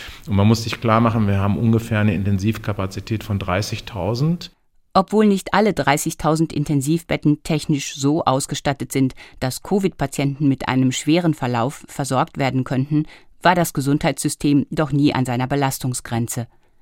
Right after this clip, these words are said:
Speaker 2: Bloß wussten die Verantwortlichen es nicht. Erst ein sogenanntes Intensivregister, an das Kliniken ihre Intensivbetten inzwischen verpflichtend melden müssen, hat für Übersicht gesorgt.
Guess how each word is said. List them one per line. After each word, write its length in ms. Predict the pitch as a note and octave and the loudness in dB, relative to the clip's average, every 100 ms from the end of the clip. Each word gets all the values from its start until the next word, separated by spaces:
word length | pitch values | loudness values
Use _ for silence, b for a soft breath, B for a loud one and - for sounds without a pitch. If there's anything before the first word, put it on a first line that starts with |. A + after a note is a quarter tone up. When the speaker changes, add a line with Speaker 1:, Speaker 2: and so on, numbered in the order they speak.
| _ - | _ 2
Speaker 2:
Bloß 400 | D3 A2+ - - - | 4 2 -4 -10 -2
wussten 380 | D3 - - | -2 0 0
die 100 | D3 | 0
Verantwortlichen 720 | - - A#2 A#2 A#2 A2+ C3 A#2 | 2 0 2 0 0 -2 -2 -4
es 180 | G#2+ | -4
nicht. 300 | A#2 G#2+ - - _ B B B B - | -6 -6 -12 -20 _ B B B B -2
Erst 320 | G3 G3+ - | 2 2 2
ein 140 | E3 E3 | 0 2
sogenanntes 520 | E3 D#3+ D3+ D#3 - | 4 4 4 0 -2
Intensivregister, 1120 | D#3+ D#3+ C#3 D#3+ G3+ - C3+ B2+ - D#3 D#3+ - - | -2 0 0 0 -2 -4 -6 -4 -2 -2 -2 -6 -6
an 140 | C#3+ C#3 | -2 0
das 200 | C3 - | -2 -4
Kliniken 480 | - F#3+ E3+ - | 0 4 4 2
ihre 240 | B2+ B2+ B2+ | -2 -2 -2
Intensivbetten 1000 | B2 - B2+ C3 D3+ - D3 - D3 C#3 | -4 -2 -2 0 -2 0 0 2 2 2
inzwischen 520 | C3 C3 - C3 C3+ | -2 -2 -4 -2 -2
verpflichtend 800 | - A#2+ - D#3 F3 - C3 - | -2 -6 -4 -2 -2 -2 -2 0
melden 340 | A#2+ C3+ D3+ A#2+ | 0 2 2 2
müssen, 340 | A#2 - D3+ B B - | 2 0 -2 B B -6
hat 160 | F3 - | -6 -2
für 100 | F#3+ | -2
Übersicht 500 | D3+ C3 G2+ F2 - | 0 -2 -2 -6 -10
gesorgt. 500 | A2+ G#2 G#2 - | -6 -6 -6 -14